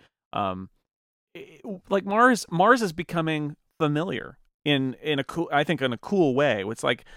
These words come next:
Mars, now we have, we have panoramas. I have on my desktop, uh, a great picture that's a selfie, um, taken by, uh, Curiosity, I believe,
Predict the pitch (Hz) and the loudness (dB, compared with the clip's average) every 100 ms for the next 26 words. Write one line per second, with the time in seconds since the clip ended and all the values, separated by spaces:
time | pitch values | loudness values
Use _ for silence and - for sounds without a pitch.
0 | - - 147 180 185 165 156 160 185 160 | -18 -6 -2 2 2 2 0 0 0 0
1 | 131 123 117 - - - 131 - 156 143 | 2 2 0 -6 -10 -4 -2 -2 -2 -2
2 | 139 139 156 160 156 147 135 156 175 151 | 0 -2 -2 -4 -6 -6 -2 2 2 0
3 | 139 127 123 131 - 127 107 - - 123 | 0 0 0 -2 -2 -2 -2 -2 -6 -4
4 | 101 98 - 117 123 131 - 135 - 107 | -2 -4 -6 -6 -4 -4 -4 -6 -6 -6
5 | 98 - - 120 110 110 - 120 131 104 | -6 -8 -10 -10 -8 -6 -2 0 -2 -6
6 | 92 90 _ _ _ _ _ 110 98 95 | -6 -10 _ _ _ _ _ -4 -2 -4
7 | 101 95 - 127 120 110 101 - 110 101 | -8 -12 -6 -4 -4 -6 -6 0 2 4
8 | 98 98 - - - - - 165 131 110 | 2 -2 -6 -8 -10 -10 -6 0 4 2
9 | 165 113 92 95 104 101 95 92 | 0 -4 -4 -4 -4 -4 -6 -10